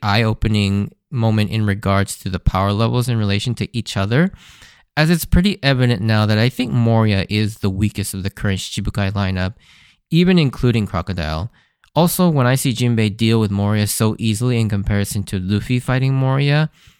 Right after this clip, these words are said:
granted, there are a lot of qualifiers, like Moria had home field advantage on Thriller Bark, but the point still stands that Jinbei is an incredibly powerful ally to have at this moment. And then thirdly,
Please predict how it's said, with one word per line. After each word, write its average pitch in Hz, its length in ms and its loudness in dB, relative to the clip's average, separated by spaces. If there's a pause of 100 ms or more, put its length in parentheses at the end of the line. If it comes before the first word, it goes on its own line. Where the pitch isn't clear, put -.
(180)
granted, 165 440 0
there 147 140 4
are 143 200 4
a 123 80 4
lot 110 300 2
of 113 100 0
qualifiers, 101 600 0
like 107 120 0
Moria 117 500 2
had 104 200 0
home 107 280 0
field 101 280 -2
advantage 107 480 -2
on 101 120 -4
Thriller 98 280 -4
Bark, 95 340 -2 (400)
but 170 160 2
the 170 60 -10
point 202 280 2
still 175 220 0
stands 120 360 0
that 113 100 0
Jinbei 156 460 0
is 101 120 -2
an 101 80 -2
incredibly 117 960 0
powerful 98 540 0
ally 92 340 -2
to 104 120 -6
have 95 320 -4
at 95 100 -10
this - 240 -10
moment. 98 400 -2 (720)
And 170 100 0
then 226 140 2
thirdly, 196 760 2